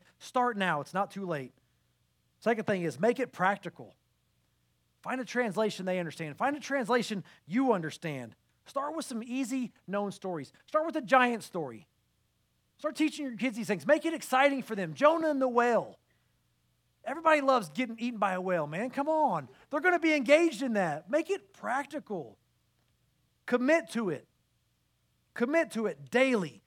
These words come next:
Do family devotionals every single day. Make reading the Word with them and to them the most important part and intentional part of your day, continually filling you and them both up. So we got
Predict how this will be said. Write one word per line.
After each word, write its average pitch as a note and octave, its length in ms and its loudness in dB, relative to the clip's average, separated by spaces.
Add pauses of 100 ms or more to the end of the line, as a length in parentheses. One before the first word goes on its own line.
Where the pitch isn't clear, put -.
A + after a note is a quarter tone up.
(160)
Do A#3 120 -4
family C#4+ 380 2
devotionals F#3 680 -2
every C4+ 300 4
single A#3+ 280 -4
day. D#3+ 340 -2 (300)
Make G3+ 180 -6
reading A3 280 -4
the G#3 80 -4
Word F3 400 -4
with G3 240 -2
them G3+ 260 -4 (220)
and D#3+ 200 -10
to G3+ 220 -4
them D3 280 -6 (300)
the D3+ 100 -6
most D#3+ 320 -6
important E3+ 440 -10
part C#3+ 340 -6
and C3+ 100 -12
intentional C#3+ 360 -14
part C3+ 200 -12
of A2+ 80 -18
your B2+ 100 -16
day, A2 300 -16 (560)
continually D3+ 500 -8
filling C#3+ 320 -12
you D#3 340 -10 (380)
and C3 200 -12
them A#2+ 140 -14
both A2+ 280 -18
up. G2+ 160 -20 (2750)
So - 100 -18
we D3+ 100 -8
got D3+ 240 0